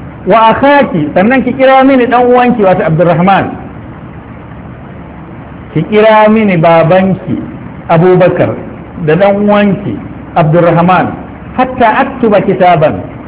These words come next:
domin na rubuta wata takarda. "Fa inni," dalili shine ni,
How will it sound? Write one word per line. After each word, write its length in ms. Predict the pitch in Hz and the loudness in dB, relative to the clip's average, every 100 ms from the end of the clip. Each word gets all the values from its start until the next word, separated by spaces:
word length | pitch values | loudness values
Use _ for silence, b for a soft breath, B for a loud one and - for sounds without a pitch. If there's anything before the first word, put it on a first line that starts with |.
| - - - - - - - - | -18 -18 -18 -18 -18 -16 -16 -4
domin 400 | 151 190 220 269 | 0 2 4 4
na 100 | 254 | 4
rubuta 400 | 220 233 208 202 | 4 2 2 2
wata 160 | 196 190 | 2 0
takarda. 680 | 208 202 175 147 170 165 - - - - - - - - - - - - - - - - - - | -2 0 2 2 4 2 0 -8 -14 -16 -16 -18 -18 -18 -18 -18 -18 -18 -18 -18 -18 -18 -18 -8
"Fa 100 | 156 | -6
inni," 420 | 190 240 220 226 190 | 0 2 4 2 2
dalili 800 | 185 190 294 320 233 175 120 - - - - - | 2 2 2 2 2 0 0 -4 -10 -12 -12 -2
shine 420 | 240 262 233 170 | 2 2 2 2
ni, 380 | 175 254 262 262 | 2 4 2 0